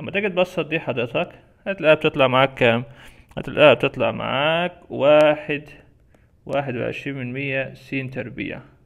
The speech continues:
أوكي، هو عاوز بيقول لك هنا إيه؟ قال لك عاوز نسبة التزايد في المساحة، يبقى نسبة التزايد في المساحة أو النسبة المئوية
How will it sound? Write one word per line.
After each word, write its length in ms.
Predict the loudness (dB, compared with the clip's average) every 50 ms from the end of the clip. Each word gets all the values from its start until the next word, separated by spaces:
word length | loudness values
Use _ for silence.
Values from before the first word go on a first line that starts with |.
| _ _ _ -20
أوكي، 440 | -20 -20 _ -6 -4 -2 -2 -2 -4 -6 -12 _ _ _ -20 -20 _ _ -4
هو 100 | 2 6
عاوز 200 | 6 8 6 6
بيقول 180 | 2 -2 -2 -2
لك 180 | -2 -2 -2 -2
هنا 100 | -2 0
إيه؟ 300 | 0 0 -2 -2 -6 -12 -20 -20 -20 -20 -20 -8 2 6
قال 140 | 8 8 10
لك 160 | 10 8 10
عاوز 260 | 10 10 10 10 8 2
نسبة 200 | 0 0 0 0
التزايد 540 | 0 0 0 4 6 6 8 8 6 4
في 40 | 0
المساحة، 760 | -4 -6 -6 0 4 6 6 6 6 4 2 0 0 -2 -6 -18 _ _ _ _ _ _ -4
يبقى 240 | -2 0 2 2 2
نسبة 160 | 4 2 2
التزايد 400 | 0 -2 -2 -2 2 2 2 2
في 60 | 0 -2
المساحة 640 | -10 -10 -6 -4 -2 -2 -2 -4 -8 -10 -12 -12 -20 _ _ _ -6 -4
أو 140 | -4 -4
النسبة 320 | -4 -4 -2 -2 0 0 -2
المئوية 640 | -2 -4 -4 -4 -4 -2 -2 -2 -2 -2 -4 -4